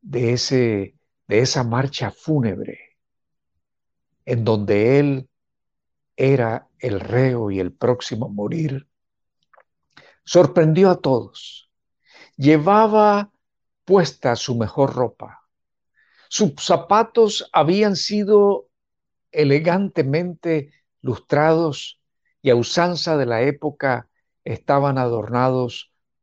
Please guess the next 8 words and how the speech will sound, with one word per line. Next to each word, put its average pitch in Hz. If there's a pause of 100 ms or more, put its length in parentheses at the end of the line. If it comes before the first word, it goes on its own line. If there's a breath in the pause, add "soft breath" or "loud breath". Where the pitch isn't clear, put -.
con 101
cintas. - (920)
Sus -
manos 147
estaban 135
cubiertas - (540)
por 123
guantes 123